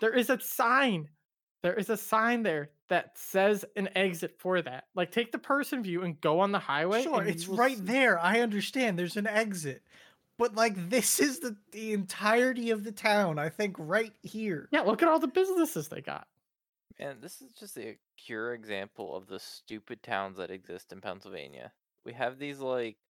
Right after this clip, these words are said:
Speaker 3: botches of houses that someone said, "This is our town."
Speaker 2: Oh, that's, I know exactly where this is. I know this place.
Speaker 1: <laughs>
Speaker 2: I've seen that when I drive by.
Speaker 3: Yeah, you get R Vs?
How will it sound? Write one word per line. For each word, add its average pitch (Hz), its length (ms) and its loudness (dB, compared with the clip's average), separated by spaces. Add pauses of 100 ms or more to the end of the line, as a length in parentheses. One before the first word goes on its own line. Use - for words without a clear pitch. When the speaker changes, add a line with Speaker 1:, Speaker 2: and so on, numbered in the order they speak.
(880)
Speaker 3:
botches 120 420 -2
of 151 140 -8
houses 104 540 -2
that 78 180 -10
someone 110 340 -8
said, 92 220 -6
"This 104 180 -10
is 107 100 -14
our 98 200 0
town." 110 160 -6
Speaker 2:
Oh, 254 260 6
that's, 220 420 4
I 220 200 2
know 240 180 -2
exactly 240 600 -2
where 214 220 -2
this 165 300 -6
is. 135 260 -4
I 170 140 -2
know 220 260 -2
this 214 320 -6
place. 180 520 -4 (720)
Speaker 1:
<laughs> - 680 -20
Speaker 2:
I've 156 140 -8 (140)
seen 220 400 -2
that 208 280 2
when 208 120 0
I 202 80 2
drive 214 320 2
by. 180 500 2 (960)
Speaker 3:
Yeah, 117 100 -14 (100)
you 120 80 -18
get 117 140 0
R 113 160 0
Vs? 220 240 -14